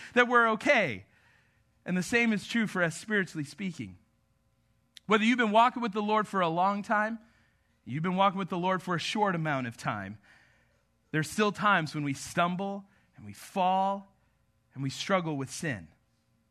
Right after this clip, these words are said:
We never learn to stop walking well. We're still trying to figure it out. Listen, this is gonna kind of phrase our conversation today, our, our talk, the message today. It says,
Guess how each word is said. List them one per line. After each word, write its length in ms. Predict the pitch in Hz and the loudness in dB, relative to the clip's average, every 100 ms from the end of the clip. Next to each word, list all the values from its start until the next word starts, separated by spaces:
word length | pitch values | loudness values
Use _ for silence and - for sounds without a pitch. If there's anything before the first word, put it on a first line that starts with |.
| _ | _
We 120 | 170 | 2
never 320 | 180 202 202 | 4 4 2
learn 540 | 175 175 208 160 147 151 - - | 0 2 4 4 0 -6 -14 -8
to 100 | 175 | -6
stop 380 | - 180 156 147 | 2 2 2 0
walking 520 | 165 160 - 143 131 | 0 0 -2 -4 -2
well. 360 | 160 127 101 - _ _ _ _ _ _ | 0 -2 -6 -16 _ _ _ _ _ _
We're 80 | 143 | -10
still 280 | - 185 180 | -6 -2 -2
trying 280 | - 175 156 | 2 2 2
to 60 | |
figure 460 | 135 - 175 151 151 | -4 -4 -2 -2 -2
it 100 | 143 | 0
out. 360 | 147 98 - - - _ _ _ _ _ _ _ _ _ - | -2 -4 -14 -20 -20 _ _ _ _ _ _ _ _ _ -2
Listen, 320 | 196 - 160 | -2 0 -2
this 160 | 190 | -2
is 80 | 202 | 0
gonna 220 | 202 196 | 2 2
kind 200 | 185 220 | 2 0
of 60 | 165 | 0
phrase 480 | - 190 185 190 - | -2 0 2 2 0
our 260 | 175 175 - - - | 2 2 0 -12 -6
conversation 800 | - 180 165 - 170 170 - 156 | 0 0 0 -2 -2 -2 -4 -6
today, 260 | 156 156 | 0 2
our, 280 | 143 151 151 | 2 0 0
our 140 | - 139 | 0 -2
talk, 360 | - 185 156 | 0 0 0
the 60 | - | -2
message 440 | 139 175 175 160 | -2 -2 -4 -10
today. 260 | - 131 104 | -6 -6 -4
It 120 | 120 | -6
says, 280 | - 175 147 | -2 -2 -2